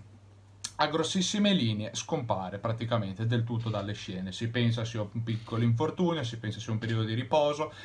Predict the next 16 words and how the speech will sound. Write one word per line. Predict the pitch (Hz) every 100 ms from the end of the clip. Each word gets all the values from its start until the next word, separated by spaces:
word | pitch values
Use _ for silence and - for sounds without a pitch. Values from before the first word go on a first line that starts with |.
| - - - -
si | - 180
pensa | 208 202 180
sia | 131 185
un | 175
semplice, | - 127 143 123 -
un | 143
semplice, | 123 170 165 127 123 117 127 113
eh, | 113 117 117 110 113
rimedio | 113 165 160 165 151 123 113
al | 113
suo | 110 - 147 135 123 120 117 117
fallimentare | 151 156 160 156 143 117 151 139 127 113
personaggio | 113 120 117 208 202 180 147 127
in |
questo | 117 120 117
momento. | 175 180 131 117 123 123